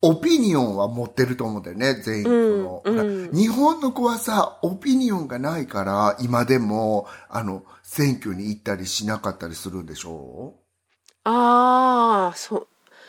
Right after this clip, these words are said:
Speaker 1: だから、
Speaker 2: うーん、そうね。
Speaker 1: みんなたるいからとか決めつけちゃってるけど、じゃなくて、オピニオンを持つように、ゆ-、じゃあ、あんまり育てられてないような気がするんだよね。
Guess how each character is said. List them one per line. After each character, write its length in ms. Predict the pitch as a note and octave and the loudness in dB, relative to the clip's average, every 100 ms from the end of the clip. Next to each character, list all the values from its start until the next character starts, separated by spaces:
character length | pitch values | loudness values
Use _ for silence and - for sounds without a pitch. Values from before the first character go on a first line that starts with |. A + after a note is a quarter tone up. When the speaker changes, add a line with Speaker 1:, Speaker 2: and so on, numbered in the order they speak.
| - - - - | -20 -20 -20 -8
Speaker 1:
だ 60 | |
か 100 | - | -4
ら、 60 | B2 | -4
Speaker 2:
う 240 | - - | -6 -8
ー 840 | F3 F3+ F3+ F3+ F3+ F3+ F3 E3+ | -6 -4 -4 -2 -4 -4 -6 -8
ん、 20 | F3 | -8
そ 280 | - F#3+ | -4 -2
う 20 | E3+ | -2
ね。 540 | D#3+ E3+ F3 F3+ F#3 | -2 0 2 2 4
Speaker 1:
み 100 | E3 | 6
ん 60 | F#3+ | 6
な 100 | C#3 | 4
た 260 | - F#3+ | 4 6
る 180 | G#3 A3+ | 6 4
い 40 | F3 | 2
か 140 | C3 | 0
ら 120 | A#2 | 0
と 60 | - | -4
か 140 | G2+ | -10
決 240 | - - C3 | -6 0 2
め 80 | |
つ 160 | B2+ - | 0 -4
け 80 | B2 | -2
ち 80 | A#2+ | -2
ゃ 60 | |
っ 20 | |
て 80 | A#2+ | -2
る 60 | A2 | -4
け 80 | G#2 | -4
ど、 280 | A2 A2 G#2 | -2 -2 -2
じ 120 | B2+ | 0
ゃ 20 | |
な 140 | D#3 | 0
く 120 | E3+ - | -2 -2
て、 320 | B2+ B2+ A#2 - - - | 2 2 0 -4 -18 2
オ 160 | F#3+ G3 | 4 4
ピ 220 | G3 E4+ | 2 0
ニ 180 | C#4 A3+ | 2 2
オ 80 | E3 | 0
ン 40 | |
を 20 | |
持 200 | C3 B2 | 0 0
つ 160 | B2+ C3 | -2 0
よ 180 | C#3+ B2+ | 2 2
う 40 | |
に、 400 | A2 B2 A#2 A2+ - D3 | 0 -2 -2 -6 -10 -6
ゆ-、 200 | C#3+ F#3+ F3 | -4 -4 -4
じ 140 | - | 0
ゃ 80 | E3+ - - | 0 0 -2
あ、 140 | F3 | 2
あ 40 | A3 | 4
ん 140 | C4+ | 4
ま 100 | C#4 | 4
り 60 | B3+ | 2
育 440 | G3 A3 B3 D#4 | 0 -2 2 2
て 120 | D4+ C4+ | 2 2
ら 140 | C4+ | 2
れ 80 | C4+ | 0
て 140 | C4 | -4
な 120 | A#3 | -2
い 40 | F3 | -2
よ 80 | C3+ | -2
う 20 | |
な 80 | G#2+ | -6
気 140 | G#2+ | -8
が 160 | G2+ G#2+ | -10 -10
す 140 | - | -10
る 100 | G#2 | -8
ん 60 | G2+ | -6
だ 80 | F#2+ | -6
よ 60 | |
ね。 120 | E2+ | -6